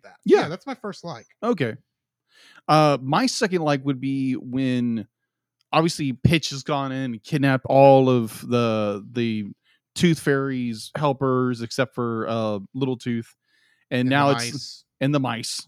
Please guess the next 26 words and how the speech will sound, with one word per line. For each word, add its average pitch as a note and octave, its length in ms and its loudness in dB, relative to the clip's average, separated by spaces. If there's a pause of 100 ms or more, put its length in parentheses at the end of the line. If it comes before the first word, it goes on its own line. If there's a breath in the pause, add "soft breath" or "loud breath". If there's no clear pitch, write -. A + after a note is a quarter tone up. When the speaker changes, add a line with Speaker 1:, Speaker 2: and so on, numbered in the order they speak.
Speaker 1:
Apparently. A#2 500 -8
Speaker 2:
Apparently. A2+ 580 -4 (440 soft breath)
So, C#3+ 600 4
Speaker 1:
That's, C#3 260 0
Speaker 2:
and C3+ 160 -10
Speaker 1:
that's D3+ 260 -10
why F#3 100 -6
she D3 160 -16
still D3 200 -12
has C3 180 -10
some B2+ 100 -18
abilities. C3 420 -10
The A2+ 120 -18
mice C3+ 280 -10
are - 40 -20
still - 200 -16
doing A#2+ 240 -12
their G#2+ 140 -18
job. A#2 460 -12
Speaker 2:
That A#2+ 160 -14
makes A2 280 -18
sense. - 560 -14 (140)
That B2+ 160 -10
totally B2 300 -6
makes C3 260 -6
sense. D#3 460 -10